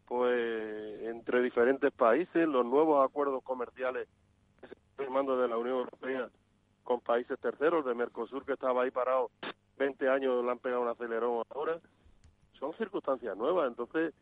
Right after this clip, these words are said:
nosotros yo creo que en la Unión Europea hemos cumplido a rajatabla lo, el mandato de la Organización Mundial del Comercio, cuando hubo que desacoplar las ayudas de la producción, cuando se han eliminado mecanismos de gestión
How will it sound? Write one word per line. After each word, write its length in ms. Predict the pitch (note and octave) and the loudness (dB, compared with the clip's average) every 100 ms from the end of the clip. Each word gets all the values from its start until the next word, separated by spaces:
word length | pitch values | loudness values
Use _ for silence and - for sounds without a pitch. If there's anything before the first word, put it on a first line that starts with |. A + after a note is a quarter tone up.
| _ _ _ - | _ _ _ -12
nosotros 420 | A#2 C3+ D#3 E3+ | -6 -4 0 8
yo 120 | F#3+ | 10
creo 120 | G3 | 8
que 460 | F3+ D#3 C#3 C3 B2 | 4 0 2 0 0
en 220 | A#2 A#2 | -2 0
la 100 | A#2 | 0
Unión 140 | B2 | 0
Europea 340 | C3+ C#3 D3 - | 0 0 -2 -8
hemos 380 | D3+ - D#3 - _ _ _ - | -10 -8 -8 -8 _ _ _ -10
cumplido 440 | C#3 C3+ D3+ D3+ | -10 -4 2 4
a 60 | C#3 | 6
rajatabla 600 | C3+ B2+ - C#3 C#3+ D#3+ | 4 0 0 2 4 4
lo, 180 | D#3+ C3+ | 2 -2
el 220 | C3+ A#2+ | -8 -6
mandato 600 | A#2 A2+ A#2+ B2+ D#3 E3 | -6 -4 -6 -6 -4 -2
de 300 | F3+ E3 C#3+ | 0 2 2
la 80 | C3 | 0
Organización 560 | A#2+ A#2 A2+ A2+ B2 | -4 -6 -8 -8 -8
Mundial 300 | C3 C3+ D3+ | -6 -2 0
del 160 | F3 F3+ | 0 -2
Comercio, 560 | B2 A#2 C3 - F#3+ - _ _ _ _ _ _ | -4 -4 -6 -6 -8 -8 _ _ _ _ _ _
cuando 260 | A2+ A2 | -8 -6
hubo 220 | A2 B2 B2 | -4 -4 -2
que 100 | A#2+ | 0
desacoplar 560 | A#2 B2+ A#2+ A2+ A#2 | 0 -2 -4 0 0
las 180 | A#2 A2+ | 0 -2
ayudas 520 | A2 A#2+ C3 A#2+ B2 | -4 -2 -2 0 0
de 140 | A#2 A#2+ | 0 -4
la 60 | C#3+ | -6
producción, 800 | - A2+ A#2+ E3 F3+ F3+ F3 F3 _ _ _ | -10 -12 -8 0 2 2 0 -4 _ _ _
cuando 200 | - B2 | -2 0
se 100 | A#2+ | 0
han 100 | C3 | -2
eliminado 680 | C3 B2+ B2 A#2 B2+ C3 A#2+ - _ _ _ | -2 -2 -4 -6 -6 -6 -8 -10 _ _ _
mecanismos 600 | C3 B2+ B2 - - B2+ B2 | -4 -2 -2 -4 -10 -14 -10
de 60 | |
gestión 840 | A#2+ A#2+ - B2+ C3+ C3+ C3 B2+ | -6 -6 -6 -2 2 2 2 0